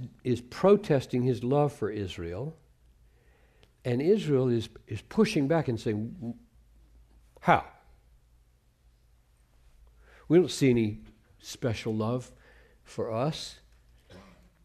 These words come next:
And God responds, declares the Lord,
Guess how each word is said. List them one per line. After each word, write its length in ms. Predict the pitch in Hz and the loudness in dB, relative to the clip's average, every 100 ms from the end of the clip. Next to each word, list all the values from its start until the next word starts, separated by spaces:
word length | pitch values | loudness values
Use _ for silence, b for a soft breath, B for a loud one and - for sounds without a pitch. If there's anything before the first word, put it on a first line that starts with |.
| - - | -20 -8
And 200 | 113 110 | -6 -2
God 300 | 160 214 175 | 2 2 2
responds, 880 | 135 - 110 95 92 107 165 - - _ _ _ - | 0 -2 -2 0 0 -2 -4 -6 -16 _ _ _ -20
declares 480 | 101 - 107 101 | -16 -12 -10 -10
the 100 | 101 | -10
Lord, 260 | 90 92 | -10 -10